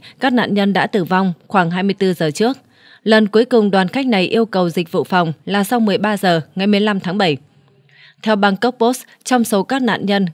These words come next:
có hai người Mỹ gốc Á là Đặng Hồng Văn, năm mươi lăm tuổi, và Chong Serin, năm mươi sáu tuổi. Bốn nạn nhân còn lại là người Việt, gồm Nguyễn Thị Phương Lan, bốn mươi bảy tuổi, Phạm Hồng Thanh, bốn mươi chín tuổi, Trần Đình Phú, ba mươi bảy tuổi, Nguyễn Thị Phương,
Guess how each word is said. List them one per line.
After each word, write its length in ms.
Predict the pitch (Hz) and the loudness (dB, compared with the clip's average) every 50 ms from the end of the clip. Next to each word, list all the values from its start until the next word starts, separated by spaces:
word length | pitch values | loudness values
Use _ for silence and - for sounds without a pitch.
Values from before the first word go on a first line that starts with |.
| - - | -6 -4
có 100 | - 196 | -2 0
hai 160 | 196 208 226 208 | 0 0 0 0
người 180 | 196 170 160 | 0 0 0
Mỹ 200 | 165 175 175 202 - | 0 0 -2 -2 -2
gốc 200 | 254 269 262 - | -2 -2 0 2
Á 300 | 180 175 170 196 254 277 - - - _ | 2 2 2 2 0 -4 -8 -16 -16 _
là 160 | - 196 202 196 | -2 0 0 2
Đặng 240 | 180 202 185 - | 2 0 0 0
Hồng 200 | 190 196 202 190 | 0 -2 -2 -2
Văn, 280 | 175 226 226 220 220 214 | 0 0 2 2 2 2
năm 140 | 214 208 202 | 2 2 2
mươi 80 | 190 | 2
lăm 140 | 185 185 170 | 0 -2 -2
tuổi, 280 | - 202 190 165 156 143 - - - - - | -2 0 2 2 0 0 -4 -12 -20 -14 -4
và 180 | 180 190 190 190 | 0 2 2 2
Chong 260 | - - 220 208 202 | 2 0 0 0 0
Serin, 400 | - - 196 180 196 190 185 165 151 156 | -2 -2 -2 0 0 0 -2 -2 -4 -4
năm 200 | 180 185 185 185 | -4 -2 0 0
mươi 60 | 180 | 0
sáu 200 | 165 - 180 202 | 0 -2 -2 0
tuổi. 280 | - 233 214 175 165 143 - _ _ _ _ _ - - - - | 2 2 2 4 2 0 -4 _ _ _ _ _ -20 -16 -4 0
Bốn 220 | 214 214 226 262 | 2 2 4 4
nạn 180 | 277 233 - 220 | 2 2 2 2
nhân 160 | 226 220 208 | 0 0 0
còn 200 | - 190 180 175 | 0 0 0 0
lại 180 | 180 165 - | 0 0 0
là 100 | - 185 | 0 -2
người 200 | 180 185 185 185 | 0 0 0 0
Việt, 240 | 170 196 180 170 - - - - - | 0 0 0 0 -2 -4 -12 -18 -4
gồm 260 | - 202 202 202 208 | 0 2 2 4 4
Nguyễn 200 | 208 220 196 262 | 2 2 2 0
Thị 140 | 240 254 214 | 0 0 0
Phương 240 | 180 - 208 196 196 | 0 0 0 2 4
Lan, 220 | 190 190 185 175 156 175 - | 4 4 4 2 -2 -4 -4
bốn 220 | - 185 190 226 247 | -2 0 0 2 2
mươi 100 | 254 214 | 2 2
bảy 160 | 190 170 156 | 2 0 0
tuổi, 320 | - 180 180 165 147 139 - _ _ | 2 2 2 2 0 0 -4 _ _
Phạm 220 | - 226 - - 214 | -2 0 0 2 2
Hồng 180 | 196 190 190 | 0 0 -2
Thanh, 280 | - 208 214 220 214 190 175 - | -2 0 0 0 0 -2 -4 -4
bốn 260 | - 208 185 190 220 240 | -2 -2 0 0 0 -2
mươi 80 | 247 | -2
chín 200 | - - 202 214 | 0 0 0 0
tuổi, 280 | - 226 190 160 143 131 - - - - - _ _ | 2 2 2 2 0 -2 -6 -14 -20 -20 -20 _ _
Trần 260 | - 240 220 220 214 | 2 4 4 4 4
Đình 160 | 202 208 196 | 4 2 0
Phú, 360 | 180 - 196 185 196 240 269 - | 0 0 2 2 2 2 0 0
ba 140 | - 220 220 | -2 0 0
mươi 120 | 214 214 202 | 0 0 2
bảy 160 | 185 175 160 | 2 0 0
tuổi, 320 | - 185 180 165 156 135 - - _ - | 2 2 2 2 0 0 -4 -10 _ -2
Nguyễn 280 | 196 202 220 208 262 247 | 0 2 2 2 2 0
Thị 140 | 262 226 - | 0 -2 -2
Phương, 320 | - 226 214 208 202 | 0 0 2 2 2